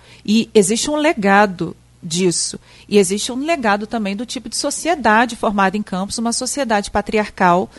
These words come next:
que se converteu numa sociedade extremamente desigual e machista. Essa é a verdade. Então, quando a gente tem, ah, mulheres sendo colocadas em locais, em postos de comando, em postos de gestão,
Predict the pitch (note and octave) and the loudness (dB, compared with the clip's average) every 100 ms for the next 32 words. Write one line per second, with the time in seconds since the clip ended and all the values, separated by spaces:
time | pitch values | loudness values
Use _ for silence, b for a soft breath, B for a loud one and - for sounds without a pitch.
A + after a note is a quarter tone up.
0 | b b b - B3 - - C4+ C4+ C#4 | b b b -4 -2 -2 0 0 0 -2
1 | - A3 A3+ A#3 A#3+ A#3+ B3 B3+ G#3+ G#3 | 0 0 2 0 -2 -2 -2 0 0 -2
2 | - A#3+ C4 A3+ A#3 G#3 G#3+ B3 G#3 G3+ | -2 -2 0 -2 -4 -8 -6 -4 2 4
3 | G3+ C4+ D4+ G#3+ - F#3+ - - E3+ b | 4 2 0 -2 -4 -4 -4 -8 -10 b
4 | b b b b _ - G3+ A#3+ C4 G3+ | b b b b _ 0 2 4 4 4
5 | F#3+ F#3+ F3+ E3 E3+ - B B B G3+ | 2 2 0 0 -4 -10 B B B -2
6 | B3 B3+ E4 D#4+ D4 - - A3+ G#3 - | 0 2 0 0 -4 -6 -2 -2 -2 -4
7 | G#3 G3+ G3+ - - A#3 C#4+ C4 G#3+ G#3 | -2 0 -2 -4 -6 0 2 6 6 4
8 | G#3+ A3 G#3+ - G#3+ A3+ - F3 F3 F3+ | 2 0 -2 0 0 2 2 2 2 -2
9 | - - G#3+ G#3+ - - A3+ A3+ - G3 | -6 -2 0 0 -2 2 4 4 4 4
10 | G#3 A3 G#3+ A3+ A3+ E4+ - B3+ G3 G#3 | 4 4 2 6 8 6 4 -4 -4 -2
11 | G3+ F#3 F3+ G#3+ F#3 - - G#3+ A#3 A3+ | -2 0 0 -2 -4 -8 -4 -2 4 6
12 | D4+ - G#3+ G3 F#3+ F#3 F3+ - G3 A3 | 4 2 -2 -2 0 0 -2 0 2 0